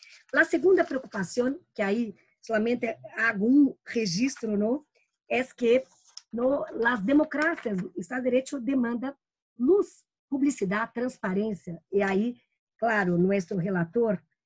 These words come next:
especial de libertad de expresión es su campo, pero aquí solamente una consideración,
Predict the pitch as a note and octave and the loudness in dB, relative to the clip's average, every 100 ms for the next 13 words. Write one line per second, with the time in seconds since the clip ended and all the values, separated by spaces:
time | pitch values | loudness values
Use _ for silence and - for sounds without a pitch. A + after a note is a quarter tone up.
0 | _ _ - G3+ - F#3 F3+ F#3 F3 F#3 | _ _ -2 -2 0 -2 0 0 0 0
1 | E3+ F3+ F3 F3 - E3+ E3+ E3 G3+ G3+ | 0 -2 -2 -2 -6 -4 -4 -2 -2 -2
2 | - - F3 - F3+ - B3 B3 B3 - | -4 -8 -8 -6 -6 0 0 0 -6 -4
3 | G3+ G#3 F#3 - F#3+ G#3+ F#3 F#3 F#3+ G#3 | -4 -4 -6 -8 -10 -4 0 0 0 -6
4 | - B3+ C#4+ F3+ - E3+ E3+ E3 - G3 | 0 2 2 0 -2 -6 -6 -8 -8 -6